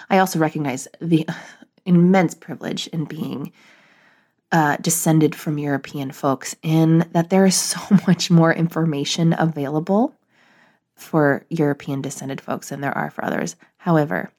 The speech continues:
there is information out there for you if you are Japanese descended or African descended or Native American descended. You too have a maternal haplogroup. You too have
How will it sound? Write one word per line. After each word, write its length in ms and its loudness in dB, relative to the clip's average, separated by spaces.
there 260 -4
is 220 -6
information 580 -10
out 220 -8
there 260 -6
for 160 -12
you 360 -6
if 300 -10
you 320 -8
are 300 -4
Japanese 540 -2
descended 720 -10
or 440 -2
African 420 -8
descended 640 -14
or 240 0
Native 220 -6
American 360 -6
descended. 320 -14
You 180 6
too 600 8
have 760 0
a 60 -2
maternal 400 0
haplogroup. 640 -4
You 120 -2
too 360 4
have 420 0